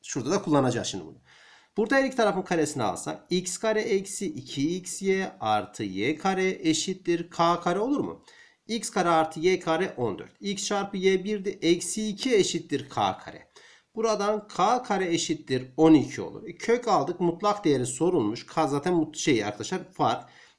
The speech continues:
K buradan kök on iki. Kök on iki ne? Dört çarpı üç. Yani iki kök üç. Normalde eksi iki kök üç de olabilir ama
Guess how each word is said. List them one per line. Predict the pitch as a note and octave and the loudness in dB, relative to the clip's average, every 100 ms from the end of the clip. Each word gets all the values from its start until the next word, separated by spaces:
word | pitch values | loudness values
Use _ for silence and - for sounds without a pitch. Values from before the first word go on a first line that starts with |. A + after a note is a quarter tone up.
| - | -4
K | G#3 A3+ G#3+ | 2 4 4
buradan | E3+ B2+ D3 - - | 2 0 -4 -8 -2
kök | F#3+ G#3 - | 2 2 4
on | F#3+ | 6
iki. | F3 - - - | 8 6 -4 -6
Kök | E3+ F3 | -4 0
on | A#3 | 0
iki | B3 - | 0 0
ne? | D3 E3 | -2 0
Dört | F#3 F3+ - | 2 2 2
çarpı | C#3+ A#2 - | 2 2 0
üç. | - - F3 | -12 -8 0
Yani | F#3 F3+ G3 | 2 4 0
iki | F3 - F3 | -4 -6 -6
kök | G#2+ - | -6 -8
üç. | - E3 | -12 -4
Normalde | D3+ D3 C#3 | 0 2 0
eksi | C3 B2+ - | -4 -4 -2
iki | D3 D#3 | -4 -4
kök | D3+ D3 | -2 -2
üç | G3+ - | -2 -2
de | |
olabilir | A#2+ G#2 G2+ D3 | 0 0 0 0
ama | B3 G#3+ - | 2 0 -2